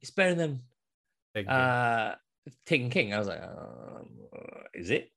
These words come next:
Speaker 1: <laughs> Like
Speaker 2: Yeah, look, um, Taken King is so beloved because that was, like, you know, that was the Forsaken. Forsaken basically did what Taken King did. It was two tiny expansions.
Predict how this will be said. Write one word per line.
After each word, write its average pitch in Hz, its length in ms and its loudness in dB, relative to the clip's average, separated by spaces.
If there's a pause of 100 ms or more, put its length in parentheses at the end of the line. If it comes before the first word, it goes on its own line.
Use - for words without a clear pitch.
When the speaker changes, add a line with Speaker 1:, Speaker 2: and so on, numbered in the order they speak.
(160)
Speaker 1:
<laughs> 131 260 -6
Like - 220 -2
Speaker 2:
Yeah, 202 400 10
look, 190 500 2 (120)
um, 170 480 2 (420)
Taken 214 460 -4
King 151 500 -4 (1200)
is 139 160 0
so 156 260 4
beloved 120 480 4
because 113 280 0
that 117 140 4
was, 139 240 -2
like, 110 240 -4 (360)
you 120 60 -6
know, 156 420 0 (720)
that 185 100 -2
was 220 160 -2
the 220 60 0
Forsaken. 156 680 -4 (220)
Forsaken 190 440 -4
basically 147 340 -4
did 135 140 -4
what 131 140 -6
Taken 120 240 -6
King 120 220 -10
did. 101 160 -8
It 98 40 -14
was 101 140 -10
two 226 240 -4
tiny 156 360 -6
expansions. 120 800 -10